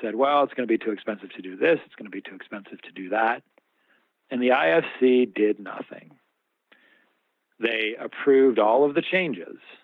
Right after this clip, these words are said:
uh, despite having identified all of the impacts that would occur, and those impacts have occurred.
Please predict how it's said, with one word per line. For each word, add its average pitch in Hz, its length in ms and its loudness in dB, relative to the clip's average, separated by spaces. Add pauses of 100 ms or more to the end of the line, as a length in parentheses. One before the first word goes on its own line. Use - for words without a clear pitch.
(680)
uh, 101 400 -10
despite - 640 -2 (560)
having 147 400 0
identified 135 640 2
all 110 200 6
of 120 80 2
the 110 120 4
impacts 101 480 -6
that - 80 -8
would 123 140 0
occur, 131 340 2
and 131 280 0
those 113 240 4
impacts 107 460 -4
have 101 240 -8
occurred. 98 400 -12